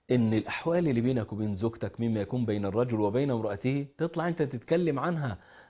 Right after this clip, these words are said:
مع أخواتك أو مع أصحابك أو مع حبايبك. لا.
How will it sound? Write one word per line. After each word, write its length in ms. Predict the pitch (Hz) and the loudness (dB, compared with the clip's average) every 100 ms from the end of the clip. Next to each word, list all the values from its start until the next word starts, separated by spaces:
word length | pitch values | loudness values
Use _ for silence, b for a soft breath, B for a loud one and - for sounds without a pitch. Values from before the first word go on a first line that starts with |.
| - | -2
مع 260 | 117 110 | 2 4
أخواتك 500 | 101 - 147 156 135 120 | 2 0 2 2 -2 0
أو 140 | 113 | 0
مع 180 | 131 139 | 2 0
أصحابك 600 | 120 - 143 143 113 - | -4 -2 0 0 -4 -4
أو 140 | 110 | -4
مع 260 | 107 135 127 | -2 -2 -4
حبايبك. 840 | - 113 135 135 90 - _ - _ _ _ 110 | -4 0 0 0 -2 -8 _ -20 _ _ _ 2
لا. 240 | 139 | 2